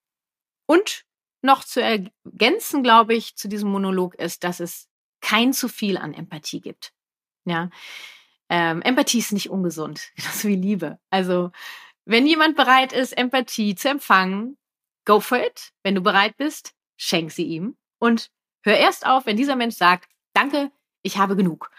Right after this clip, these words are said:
Oft ist ja bei Eltern so, dass sie sagen, "Also ich habe jetzt echt schon zehn Minuten Empathie geschenkt. So langsam brauche ich jetzt auch mal eine Kooperationsbereitschaft." Nee, du hast nicht zu entscheiden, äh, wann das Empathiebedürfnis deines Kindes erfüllt ist.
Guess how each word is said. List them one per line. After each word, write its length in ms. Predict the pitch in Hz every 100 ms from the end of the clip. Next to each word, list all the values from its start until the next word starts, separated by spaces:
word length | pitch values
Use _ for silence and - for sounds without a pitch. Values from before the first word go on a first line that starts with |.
| -
Oft 240 | 247 247 277
ist 120 | -
ja 80 | 269
bei 140 | 233
Eltern 300 | 220 226 226
so, 80 | 220
dass 160 | 214
sie 80 | 214
sagen, 160 | 202 196
"Also 140 | 208
ich 160 | 190 -
habe 160 | 254 277
jetzt 200 | 226 240
echt 200 | 247 -
schon 160 | 240
zehn 260 | - 285 330
Minuten 300 | 320 285 277
Empathie 420 | 254 233 196 262
geschenkt. 400 | 202 - 165 165
So 100 | 208
langsam 540 | 208 254 311 294 269 -
brauche 200 | - 254
ich 40 | 269
jetzt 180 | -
auch 80 | -
mal 100 | 240
eine 120 | 226
Kooperationsbereitschaft." 1080 | 220 226 214 202 220 214 151 139 - 151 - _ -
Nee, 140 | - -
du 180 | 285
hast 220 | 294 302 269
nicht 240 | 294 -
zu 80 | 233
entscheiden, 580 | 202 190 208 185 185 - _ - - - - _
äh, 200 | 185 190
wann 260 | 170 226 285
das 180 | 226 -
Empathiebedürfnis 1080 | 220 185 175 320 302 214 214 208 208 202 -
deines 320 | 180 202 -
Kindes 280 | 175 175 -
erfüllt 320 | 185 170 165
ist. 280 | 160 -